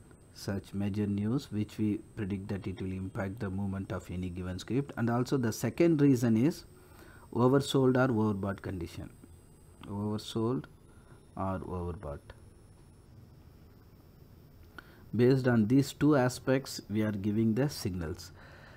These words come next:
So now we will back to the performance of U S oil. We also updated on our channel U S oil performance from, you can see here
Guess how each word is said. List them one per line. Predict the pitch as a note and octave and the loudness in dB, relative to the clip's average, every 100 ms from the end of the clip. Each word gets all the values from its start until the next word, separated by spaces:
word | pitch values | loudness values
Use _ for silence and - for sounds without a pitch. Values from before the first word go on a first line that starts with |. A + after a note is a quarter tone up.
| - | -16
So | - G2 | -8 -4
now | G2 G#2+ | 0 0
we | G#2 G#2 | 2 0
will | G2+ F#2+ | -2 -2
back | G#2 G#2 - | -4 -6 -8
to | - G2+ G2 - - - - | -6 -4 -4 -6 -14 -20 -12
the | F#2+ F2+ - | -8 -8 -10
performance | - G2 - G#2+ A2 G#2 G#2+ | -8 -6 -2 2 2 0 -4
of | F#2+ - | -6 -6
U | G#2+ A#2 | -2 0
S | A2 - | 0 -4
oil. | G2+ G#2+ G2 C#3 - - G#2 | -2 -2 -2 -4 -8 -12 -4
We | A2 | 0
also | A2+ B2 D3 | 0 0 0
updated | A#2+ G#2 A#2+ A#2 B2 | 0 0 -2 0 -2
on | A2+ G#2 | 0 0
our | G2+ | -2
channel | G#2 - A#2 A#2 G2+ | 0 2 2 2 0
U | G2 G#2 | -2 -2
S | - | -4
oil | G2+ G2+ F#2+ - | -4 -4 -4 -8
performance | F#2 - A2 F#2+ F2+ - - - - - - - | -8 -4 -4 -4 -6 -8 -12 -20 -20 -20 -20 -20
from, | - G#2 G#2 G#2 G#2 - - - - - - - - - - | -6 -2 0 -2 -4 -8 -18 -20 -20 -20 -20 -20 -20 -18 -12
you | G2 | -8
can | F#2+ | -6
see | G2 F2+ F#2+ | -6 -6 -6
here | - G#2 C3+ | -4 -2 -2